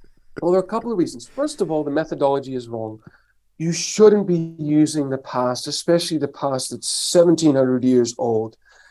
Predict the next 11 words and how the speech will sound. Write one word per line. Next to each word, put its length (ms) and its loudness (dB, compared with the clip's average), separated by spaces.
to 220 -4
justify 1080 2
your 400 2
political 840 -6
or 100 -6
even 220 -4
theological 680 -2
views 280 -10
in 80 -6
the 60 -6
present. 440 -8